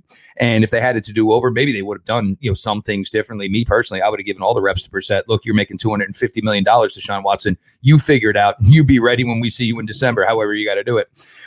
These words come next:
Um, but everything with Jacoby, and it, you know, there was a lot of, you know, even the news yesterday. I mean, everybody was just generally excited, generally happy for the guy. Um, and you don't always often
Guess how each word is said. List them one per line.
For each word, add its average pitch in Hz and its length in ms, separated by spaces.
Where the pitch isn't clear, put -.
Um, 117 260
but 123 220
everything 196 300
with 151 100
Jacoby, 117 680
and 160 200
it, - 260
you 214 140
know, 175 120
there 180 120
was 190 120
a 202 60
lot 202 180
of, 185 200
you - 60
know, 180 100
even 196 240
the 196 60
news 202 200
yesterday. 104 320
I 107 60
mean, 120 120
everybody 156 320
was 160 160
just 143 260
generally 139 600
excited, 123 560
generally 135 580
happy 123 400
for 117 160
the 104 120
guy. 92 440
Um, 113 500
and 170 140
you 196 40
don't 339 120
always 269 240
often 175 420